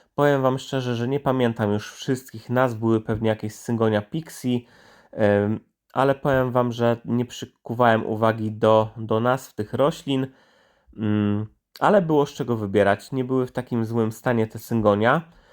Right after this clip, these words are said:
Były w całkiem niezłej cenie. Były też filodendrony Ring of Fire w takich większych rozmiarach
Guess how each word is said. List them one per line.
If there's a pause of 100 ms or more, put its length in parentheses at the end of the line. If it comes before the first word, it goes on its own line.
(140)
Były
w
całkiem
niezłej
cenie. (540)
Były
też
filodendrony
Ring
of
Fire
w
takich
większych
rozmiarach